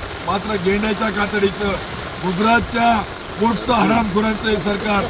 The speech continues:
गांभीर्याने घ्यायला तयार नाही. आणि म्हणून हे आंदोलन आम्ही या ठिकाणी चालू ठेवणार, जोपर्यंत आम्हाला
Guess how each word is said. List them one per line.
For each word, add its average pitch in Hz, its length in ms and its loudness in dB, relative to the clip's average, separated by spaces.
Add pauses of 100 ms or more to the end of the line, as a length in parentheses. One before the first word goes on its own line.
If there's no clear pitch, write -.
(340)
गांभीर्याने 214 480 2
घ्यायला 202 260 4
तयार 202 280 0
नाही. 196 140 -2
आणि 190 120 -4
म्हणून 233 260 0 (460)
हे 208 60 6
आंदोलन 220 520 2 (520)
आम्ही 214 380 2
या 214 80 4
ठिकाणी 208 360 0
चालू 196 320 0
ठेवणार, 190 400 0 (460)
जोपर्यंत 247 560 2 (600)
आम्हाला 214 440 0